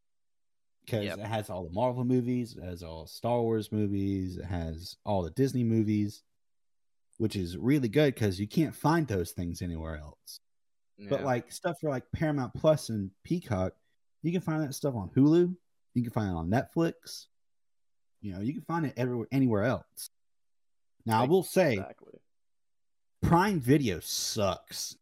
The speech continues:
Speaker 2: It really
Speaker 1: Prime
Speaker 2: does.
Speaker 1: Video, they have really many good things. Like, they're about to get some good stuff. Like, they're about to get, um, the Lord of the Rings,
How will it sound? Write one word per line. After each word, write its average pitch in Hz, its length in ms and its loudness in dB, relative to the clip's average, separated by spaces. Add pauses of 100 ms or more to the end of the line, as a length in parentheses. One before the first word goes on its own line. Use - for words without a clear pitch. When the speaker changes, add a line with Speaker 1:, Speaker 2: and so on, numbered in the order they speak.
(880)
Speaker 2:
It 156 160 -4
really 120 240 -2
Speaker 1:
Prime 156 100 -2
Speaker 2:
does. 92 240 -2
Speaker 1:
Video, 90 300 -6 (1120)
they 190 80 -6
have 123 360 -12
really 117 340 -8
many 107 340 -4
good 107 300 0
things. 107 440 -2
Like, 113 280 0
they're 180 220 2
about 135 340 2
to 110 60 -12
get 113 140 -6
some 101 160 -10
good 92 160 -8
stuff. 98 320 -4
Like, 104 140 -6
they're 113 120 0
about 113 260 0
to - 120 -20
get, 107 420 0
um, 92 540 -4 (680)
the 107 100 -2
Lord 113 220 4
of 92 40 -4
the 92 80 -2
Rings, 131 800 2